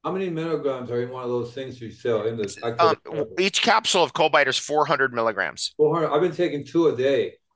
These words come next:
Speaker 1: And
Speaker 2: Oh, good.
Speaker 1: you know,
Speaker 2: Perfect. That's a really good dose.
Speaker 1: When I, I first heard of you a long, long time ago, I, I, I went to the store to buy this activated charcoal, it comes in pills, and, and I'm looking at it, I'm taking it, and I says, "You know, it's mostly fillers, mostly a bunch of other stuff in there," and I didn't like it. I said,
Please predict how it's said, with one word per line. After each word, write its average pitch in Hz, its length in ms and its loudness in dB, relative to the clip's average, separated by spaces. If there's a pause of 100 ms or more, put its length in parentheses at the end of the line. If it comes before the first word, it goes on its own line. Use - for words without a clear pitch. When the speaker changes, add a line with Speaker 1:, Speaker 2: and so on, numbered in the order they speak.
(120)
Speaker 1:
And 127 240 -4
Speaker 2:
Oh, 175 80 4
good. 196 260 4
Speaker 1:
you - 0 -
know, - 20 -14
Speaker 2:
Perfect. 160 340 2
That's 143 160 2
a 147 80 2
really 165 240 4
good 160 160 0
dose. 131 560 0 (180)
Speaker 1:
When 151 120 2
I, 170 220 4 (180)
I 147 120 2
first 202 340 0
heard 190 180 2
of 165 100 0
you 156 140 0
a 131 80 0
long, 180 300 -2
long 196 200 -6
time 185 300 -8
ago, 110 340 -6
I, 135 380 -2
I, 143 220 -2
I 127 80 -6
went 147 240 -2
to 135 80 -12
the 120 40 -10
store 127 360 -2
to - 40 -8
buy 110 160 2
this 110 160 -2
activated 113 520 -6
charcoal, 208 340 -2
it 104 100 -8
comes 123 160 -10
in 123 120 -14
pills, 214 300 0
and, 117 180 -10 (260)
and 151 140 -4
I'm 180 160 -2
looking 233 300 0
at 147 200 0
it, 147 60 -2
I'm 143 160 -6
taking 208 300 0
it, - 20 -6
and 156 80 -8
I 151 60 -6
says, 156 240 -8 (220)
"You 285 100 -6
know, 262 120 2
it's - 140 0
mostly 202 340 2
fillers, 202 500 2
mostly 185 260 -8
a - 20 -16
bunch 170 220 -6
of 180 60 0
other 175 200 0
stuff 170 300 -2
in 175 100 -6
there," 170 320 -4 (220)
and 160 120 -4
I 185 100 2
didn't 220 220 -2
like 208 320 0
it. 156 60 2
I 156 60 2
said, 156 280 -2